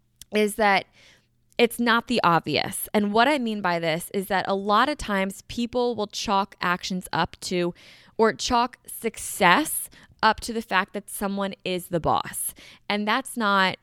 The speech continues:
the way that it, you should look at it. It's not because I'm the boss that I'm successful. It's not because you're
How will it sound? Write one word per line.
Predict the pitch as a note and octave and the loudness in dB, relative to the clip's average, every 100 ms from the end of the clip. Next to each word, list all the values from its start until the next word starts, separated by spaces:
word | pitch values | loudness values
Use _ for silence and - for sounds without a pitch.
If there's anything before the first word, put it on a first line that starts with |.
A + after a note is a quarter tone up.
| _ | _
the | G3+ G3+ | -2 2
way | F#3 F#3 | 4 4
that | F3+ - | 2 -2
it, | - | -4
you | F#3 | -4
should | F#3 F3+ E3 | -4 -6 -4
look | D#3+ - | -4 -4
at | G2 - | -8 -8
it. | - - - _ | -10 -16 -20 _
It's | A#3+ A3+ | -2 0
not | A#3+ B3+ C#4 A3 G#3+ | -2 -2 -2 -6 -6
because | G#3 - - - F3+ F#3 G#3+ B3+ - - - | -6 -4 -6 4 8 8 8 4 -4 -4 4
I'm | A3+ B3 | 6 6
the | B3 | 4
boss | B3 B3 B3+ | 4 4 2
that | C4 | -2
I'm | B3 B3 | -2 -4
successful. | B3+ - B3 - C#4 | -6 -6 -6 -4 -4
It's | A3 - | -4 -4
not | G#3+ G3+ | -4 -4
because | G#3+ G3 - G3 G3 G3+ | -6 -8 -6 -2 -2 -2
you're | A3 | -2